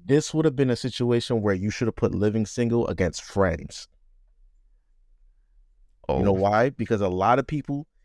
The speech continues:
Speaker 1: a lot of people
Speaker 2: It's, like,
Speaker 1: understand and
Speaker 2: similar?
Speaker 1: agree, no, understand and agree that Friends stole from Living Single.
Speaker 2: Oh, I
Speaker 1: That
Speaker 2: didn't
Speaker 1: is
Speaker 2: know
Speaker 1: basically
Speaker 2: this.
Speaker 1: a white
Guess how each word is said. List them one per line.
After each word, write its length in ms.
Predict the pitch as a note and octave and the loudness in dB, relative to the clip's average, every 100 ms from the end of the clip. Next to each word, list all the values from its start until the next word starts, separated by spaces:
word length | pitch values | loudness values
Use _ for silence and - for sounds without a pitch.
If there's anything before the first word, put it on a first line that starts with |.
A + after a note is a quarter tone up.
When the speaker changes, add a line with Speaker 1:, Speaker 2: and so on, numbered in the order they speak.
| _ _ - | _ _ -4
Speaker 1:
a 80 | |
lot 520 | F2+ F2+ F#2+ A2 A#2 A#2 | -2 0 2 4 4 2
of 100 | - | -2
people 400 | G#2+ F2+ E2+ - _ _ _ _ _ _ _ _ | -6 -6 -10 -12 _ _ _ _ _ _ _ _
Speaker 2:
It's, 100 | - | -6
like, 80 | A2 | 0
Speaker 1:
understand 560 | A#2+ B2+ A2+ C#3 C3 B2+ | 2 2 2 0 0 2
and 80 | B2 | 2
Speaker 2:
similar? 160 | C#3 | 2
Speaker 1:
agree, 520 | - - G2+ A2 C3 | 0 -4 -2 -2 -2
no, 220 | D#3 D3 G2+ | 2 4 4
understand 460 | D2+ A2+ - B2 | 2 0 0 0
and 80 | G#2+ | -2
agree 280 | F#2 A#2 B2 | -2 0 2
that 220 | G#2+ E2+ | 2 0
Friends 420 | - A#2+ A#2+ G2+ | 0 0 2 0
stole 540 | - - B2+ C3+ B2 G2+ | -6 -2 2 4 2 -2
from 240 | - F2+ | -2 -2
Living 260 | F2 E2 D2+ | -2 -4 -6
Single. 440 | - E2 - - _ _ _ _ _ - - | -4 -4 -6 -16 _ _ _ _ _ -10 0
Speaker 2:
Oh, 60 | |
I 140 | G#2 F3+ | 4 4
Speaker 1:
That 100 | - | 4
Speaker 2:
didn't 80 | G#2 | 4
Speaker 1:
is 60 | |
Speaker 2:
know 40 | - | 2
Speaker 1:
basically 320 | B2 F#2 B2 | 2 2 2
Speaker 2:
this. 80 | G#2+ | 2
Speaker 1:
a 40 | |
white 340 | F2 G2+ A#2 | 2 2 0